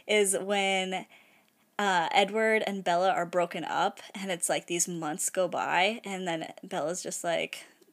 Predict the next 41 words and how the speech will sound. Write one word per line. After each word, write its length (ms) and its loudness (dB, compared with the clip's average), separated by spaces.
trudging 520 -4
through 200 -6
life, 440 0
and 140 -2
then 120 -2
she 220 -2
hooks 300 -4
up 200 -2
with 180 -8
Jacob, 520 -4
and 160 2
then 120 2
Edward 320 4
comes 220 2
back, 340 6
and 120 2
there's 180 4
all 100 6
this 140 -2
tension. 400 4
Like, 300 4
this 260 6
is, 240 6
like, 380 6
very 360 8
much 320 4
giving 540 2
those 520 6
vibes. 640 4
I 120 6
enjoyed 400 4
it. 220 -6
I 120 2
really 500 6
enjoyed 320 4
the 60 -6
second 240 -2
book 160 -2
in 60 -6
the 80 -4
series. 500 -4